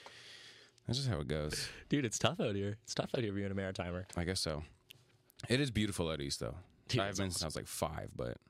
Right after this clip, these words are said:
Speaker 1: I know it's nice. My grandma's out there, and she's getting old, so I should probably go.
Speaker 2: You should probably tap
Speaker 1: It's
Speaker 2: in.
Speaker 1: one of those, yeah.
Speaker 2: Yeah.
Speaker 1: It's, like, one of those, like, "I'll come this summer," and then,
Speaker 2: Oh.
Speaker 1: uh, "I'll come next summer." And then one day it's gonna be like, "I'll come the," oh, she's not.
Speaker 2: Oh, yeah.
Speaker 1: Oh,
Speaker 2: No.
Speaker 1: okay.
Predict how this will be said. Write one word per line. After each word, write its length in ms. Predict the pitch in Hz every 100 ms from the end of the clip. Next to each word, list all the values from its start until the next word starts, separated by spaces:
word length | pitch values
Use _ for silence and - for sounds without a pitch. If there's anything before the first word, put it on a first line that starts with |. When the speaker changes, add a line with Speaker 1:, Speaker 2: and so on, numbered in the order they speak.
| _ _ - -
Speaker 1:
I 60 | 85
know 140 | 78
it's 160 | 76 -
nice. 180 | - -
My 100 | 95
grandma's 360 | 98 98 87
out 100 | 82
there, 80 | 82
and 100 | 82
she's 100 | 90
getting 200 | 87 82
old, 180 | 76 76
so 120 | 78
I 40 |
should 160 | 82 80
probably 220 | 76 76
go. 120 | 73
Speaker 2:
You 80 | 76 - - -
should 100 | -
probably 160 | 92 85
tap 240 | 78 78
Speaker 1:
It's 100 | 80
Speaker 2:
in. 40 |
Speaker 1:
one 80 | 85
of 60 | 76
those, 240 | 78 76
yeah. 160 | 80 78
Speaker 2:
Yeah. 200 | 90 87 -
Speaker 1:
It's, 140 | - 101
like, 100 | 95
one 120 | 101
of 40 | 101
those, 140 | 95
like, 140 | 98
"I'll 140 | 117 143
come 160 | 151
this 120 | 156 143
summer," 420 | 131 127 127 123 _ _ - -
and 120 | 87
then, 140 | - 85
Speaker 2:
Oh. 220 | 80 53 - -
Speaker 1:
uh, 80 | - - - -
"I'll 160 | 98 143
come 200 | 160 156
next 160 | 151 -
summer." 460 | 131 123 127 127 - _ - - _ - - -
And 140 | 120
then 180 | 185 156
one 200 | 147 208
day 120 | 156
it's 140 | 143 -
gonna 120 | 139
be 120 | 139
like, 280 | 131 120 - - - -
"I'll 140 | 127 135
come 240 | 151 151
the," 160 | 143 - -
oh, 120 | 104
she's 200 | 95 95
not. 200 | 101 95 - _
Speaker 2:
Oh, 280 | 104 92 92
yeah. 240 | 90 85 80
Speaker 1:
Oh, 80 | 78 113
Speaker 2:
No. 80 | 101
Speaker 1:
okay. 200 | 85